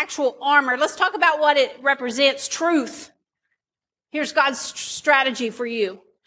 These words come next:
Truth, the truth of the gospel that reflects the transformation in us.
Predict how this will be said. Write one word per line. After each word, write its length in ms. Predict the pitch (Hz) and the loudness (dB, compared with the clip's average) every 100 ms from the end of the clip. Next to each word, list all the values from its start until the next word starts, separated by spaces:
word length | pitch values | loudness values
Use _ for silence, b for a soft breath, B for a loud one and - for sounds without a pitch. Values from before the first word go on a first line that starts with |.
| b - | b -8
Truth, 500 | - 359 330 262 - | 2 4 4 0 -2
the 100 | 277 | -2
truth 400 | - 381 415 370 | 0 4 4 4
of 120 | 349 | 2
the 100 | 311 | 2
gospel 800 | 247 277 269 277 - 302 - B B - | 4 6 8 6 6 4 4 B B 2
that 180 | 294 302 | 2 6
reflects 540 | 302 294 320 330 320 | 4 4 4 4 2
the 120 | - 262 | -2 -4
transformation 1300 | - 330 339 - 311 269 254 277 285 - 285 262 | 0 0 0 0 2 2 4 4 4 2 -2 0
in 140 | 240 233 | 0 4
us. 680 | 226 - - - - - | 4 2 0 -2 -2 -4